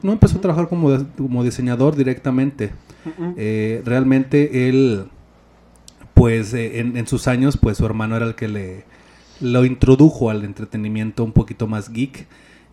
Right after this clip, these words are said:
Speaker 1: Eh, y fue cua-, en Estados Unidos,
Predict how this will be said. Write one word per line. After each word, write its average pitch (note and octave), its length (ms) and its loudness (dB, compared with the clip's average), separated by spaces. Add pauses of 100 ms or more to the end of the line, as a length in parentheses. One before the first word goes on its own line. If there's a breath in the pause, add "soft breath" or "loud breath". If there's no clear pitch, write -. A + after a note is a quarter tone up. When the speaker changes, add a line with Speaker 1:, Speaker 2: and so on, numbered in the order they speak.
(100)
Speaker 1:
Eh, G#2 560 -8 (160)
y A#2 120 -6
fue C3 540 4
cua-, B2+ 200 -2
en A#2+ 100 -4
Estados C#3+ 280 2
Unidos, C3+ 460 2